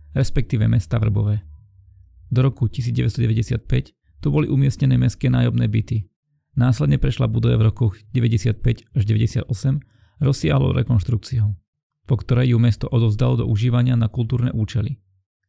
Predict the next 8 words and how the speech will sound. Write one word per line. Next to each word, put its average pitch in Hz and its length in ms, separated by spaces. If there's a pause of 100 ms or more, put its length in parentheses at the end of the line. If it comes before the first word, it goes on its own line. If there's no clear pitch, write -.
(380)
Napríklad 120 420
mestská 113 300
knižnica 135 720 (320)
a 120 80 (160)
historická 110 560
expozícia. 104 640 (1120)
Priestranná 123 560
povala 120 480